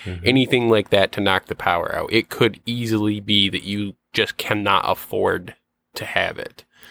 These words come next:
Speaker 2: Um, so it's, it's something that looking into solar panels or,
Speaker 1: Yeah.
Speaker 2: you know, something that, that a generator that runs off of a solar panel, something that can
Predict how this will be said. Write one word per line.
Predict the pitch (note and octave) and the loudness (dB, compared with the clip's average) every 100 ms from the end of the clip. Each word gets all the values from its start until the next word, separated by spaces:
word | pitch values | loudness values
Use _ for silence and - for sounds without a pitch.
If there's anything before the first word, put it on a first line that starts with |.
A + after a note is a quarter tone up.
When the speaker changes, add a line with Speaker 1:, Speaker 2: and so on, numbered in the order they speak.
| - - _ - | -20 -20 _ 0
Speaker 2:
Um, | F#2+ D#2+ - - _ | 0 0 -6 -14 _
so | - C3 A#2 | -2 0 2
it's, | A2 - - _ | 2 -2 -16 _
it's | B2+ B2 | -4 -2
something | - C3+ - A#2 A2+ | -2 -2 0 -2 -2
that | G#2 G2 - _ _ _ _ _ _ _ | -4 -6 -10 _ _ _ _ _ _ _
looking | B2+ B2 B2 A2+ | 0 2 2 4
into | A2 G#2 - G#2 G2 | 4 2 -4 -6 -4
solar | - A2 G#2 G2 | 0 2 2 0
panels | - F#2 F2+ F2+ F#2 - | -2 -4 -4 -8 -10 -6
or, | F#2+ F#2 | -2 0
Speaker 1:
Yeah. | F2+ F2 - _ | 0 -2 -10 _
Speaker 2:
you | G2+ | -2
know, | F#2 F2+ F2 | -2 -2 -6
something | - A#2+ A2 A2 | -2 -2 0 -2
that, | G#2 G2 - _ | 0 -2 -6 _
that | A2 G#2 G2 _ - | -2 -2 -2 _ -2
a | G2+ | -2
generator | A2 A#2 G#2+ G#2+ G2+ G2 | 0 -2 0 0 -2 -4
that | F#2 | -6
runs | F#2+ F#2+ | -6 -6
off | F2+ - | -6 -6
of | G2 | -8
a | G#2 | -4
solar | A2+ G2+ F#2 | -2 -2 -2
panel, | - - - - | -4 -4 -6 -4
something | - B2+ B2 B2 A#2 G#2+ | 2 0 2 2 2 0
that | G2+ - | -2 -2
can | A2 G2+ G2 | -4 -4 -8